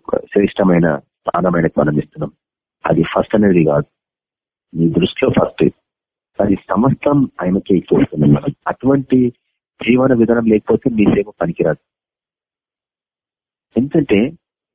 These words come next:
నీ సేవ ద్వారా ఇతరులకు ఫలం వస్తుంది అనేసి అక్కడ చూస్తాం మత్తయి సువార్త, ఆ,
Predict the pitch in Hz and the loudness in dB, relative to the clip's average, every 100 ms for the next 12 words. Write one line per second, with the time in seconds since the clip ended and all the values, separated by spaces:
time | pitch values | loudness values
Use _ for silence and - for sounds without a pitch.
0 | - 110 185 - 139 143 139 113 107 120 | -2 2 2 2 2 0 0 0 -2 -4
1 | - 104 135 139 127 110 113 117 101 104 | -4 -2 0 -2 -2 -2 0 -2 -2 -2
2 | 101 98 - 92 90 - - 85 95 - | -2 -4 -6 -8 -8 -10 -16 -16 -18 -6
3 | 82 80 80 90 - 87 82 - 76 - | -2 -2 0 0 2 0 0 -2 -2 -4
4 | _ _ _ _ 78 76 76 | _ _ _ _ -6 -4 -4